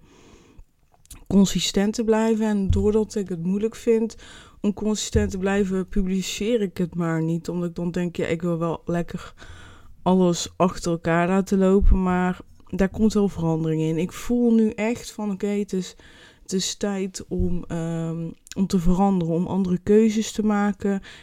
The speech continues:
Ik denk dat het ook eigenlijk wat, eh, te maken heeft met dat de lente nu eraan komt.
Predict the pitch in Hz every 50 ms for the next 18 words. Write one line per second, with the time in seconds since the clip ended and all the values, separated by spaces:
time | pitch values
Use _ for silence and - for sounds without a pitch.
0 | - - - - 180 175 202 202 208 208 190 185 185 180 - - 196 208 208 -
1 | - 196 196 202 190 196 185 - 185 180 180 180 180 170 - - - - 180 175
2 | 170 - - 175 175 180 180 180 - 185 175 175 185 180 - - 185 180 165 -
3 | 175 - 180 175 175 175 180 185 214 220 - 226 214 214 220 214 208 208 208 -
4 | 190 196 196 196 - - 185 180 185 185 180 -